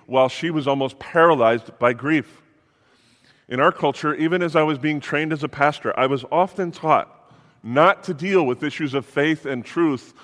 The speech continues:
at the height of someone's grief. I was taught that they didn't need that at that moment, that what they needed was simply a sympathetic ear and a sympathetic hand and sympathetic feet that would walk along with them. And there is some truth to that.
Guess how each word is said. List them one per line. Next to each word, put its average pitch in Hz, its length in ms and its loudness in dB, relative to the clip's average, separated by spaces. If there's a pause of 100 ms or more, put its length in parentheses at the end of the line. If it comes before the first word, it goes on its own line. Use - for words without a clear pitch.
(500)
at 147 160 0
the - 80 -2
height 170 300 4
of 156 80 -2
someone's 143 420 -4
grief. 151 360 -4
I 117 100 0
was 120 140 -4
taught 165 320 2
that 139 140 -8
they 143 100 -2
didn't 156 220 -2
need 170 220 -2
that 135 180 4
at 117 120 -6
that 113 160 -2
moment, 110 480 -8 (800)
that 107 80 -14
what 117 140 -6
they 139 140 2
needed 143 340 0
was 123 140 -2
simply 143 380 -2
a 113 140 4 (140)
sympathetic 143 680 -2
ear 151 180 2
and 113 100 -2
a 110 40 -8
sympathetic 135 640 -4
hand 147 340 -2
and 113 140 -6
sympathetic 139 560 -2 (300)
feet 165 340 -6
that 139 120 -2
would 123 120 -4
walk 135 300 2
along 123 280 -2
with 139 160 -2
them. 113 160 -4
And 120 100 -6
there 151 180 0
is 170 200 0
some 160 240 -2
truth 180 320 -8
to 160 100 -8
that. 113 320 -2